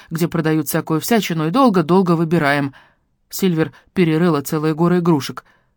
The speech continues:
Я начинаю думать, что Дороти всё-таки отшлёпает её прямо тут, у всех на глазах. Наконец Сильвер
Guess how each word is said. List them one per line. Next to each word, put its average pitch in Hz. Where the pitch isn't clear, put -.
Я 143
начинаю 139
думать, 160
что 143
Дороти 151
всё-таки 151
отшлёпает 170
её 165
прямо 170
тут, 180
у 139
всех 165
на 175
глазах. 165
Наконец 165
Сильвер 160